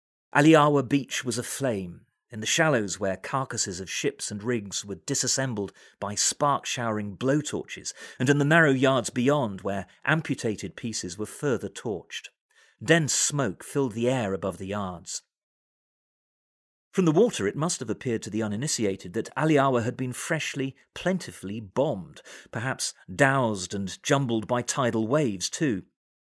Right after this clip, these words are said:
In fact, this was a normal working day on the beach. At its western edge,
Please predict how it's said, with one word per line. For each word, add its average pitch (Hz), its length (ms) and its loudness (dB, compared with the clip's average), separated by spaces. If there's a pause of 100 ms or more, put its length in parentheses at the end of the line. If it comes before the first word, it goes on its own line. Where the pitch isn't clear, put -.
(360)
In 190 100 4
fact, - 260 2
this 185 240 2
was 165 240 2
a 170 100 0
normal 220 420 6
working 170 420 2
day 143 180 2
on 98 160 -2
the 95 60 -6
beach. 92 440 -6 (640)
At 131 80 2
its 135 160 0
western 156 380 2
edge, 196 260 -2